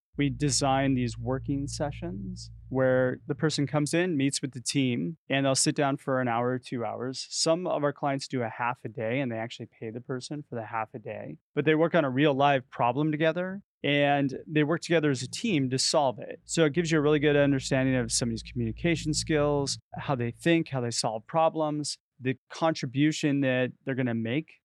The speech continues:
in a real life environment. And that's had really tremendous impact on a lot of the companies we work with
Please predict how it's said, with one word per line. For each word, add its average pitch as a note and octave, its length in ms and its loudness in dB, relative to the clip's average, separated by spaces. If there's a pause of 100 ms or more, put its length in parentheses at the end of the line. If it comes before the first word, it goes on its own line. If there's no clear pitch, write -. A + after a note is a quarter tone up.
(220)
in C3 120 0
a C3 100 2
real C3+ 300 2
life C3+ 300 0
environment. C#3 680 -4 (200)
And C3 180 2
that's D3+ 320 2
had G3+ 260 0
really C3+ 480 2
tremendous C3 960 2
impact B2+ 520 -2
on A2+ 100 -8
a A2+ 60 -10
lot A2+ 180 -6
of G#2+ 60 -10
the A#2 120 -18
companies A#2 340 -10
we A#2+ 80 -14
work B2 280 -8
with - 180 -20